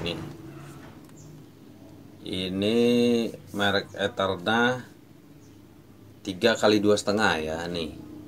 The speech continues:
Merek Eterna tiga kali dua setengah. Semakin gede kabelnya semakin bagus, nggak apa-apa ya, teman-teman. Ini asli tembaga, asli tembaga ya,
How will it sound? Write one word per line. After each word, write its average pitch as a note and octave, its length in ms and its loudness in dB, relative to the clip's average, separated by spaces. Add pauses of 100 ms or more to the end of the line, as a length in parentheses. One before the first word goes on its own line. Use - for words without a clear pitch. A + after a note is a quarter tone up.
(960)
Merek F#2+ 320 0
Eterna F#2+ 320 2
tiga G2+ 320 2
kali F#2+ 240 2
dua F#2 80 0
setengah. E2+ 320 -4 (1200)
Semakin B2+ 560 2
gede A2+ 240 2
kabelnya A2 400 4
semakin G2 320 2
bagus, G2 400 4
nggak F2+ 160 -2
apa-apa F#2+ 400 4
ya, E2 160 0
teman-teman. E2+ 480 -6
Ini G#2+ 160 0
asli A2 640 2
tembaga, F2 800 2
asli F2+ 240 -6
tembaga E2+ 560 0
ya, D#2 240 -6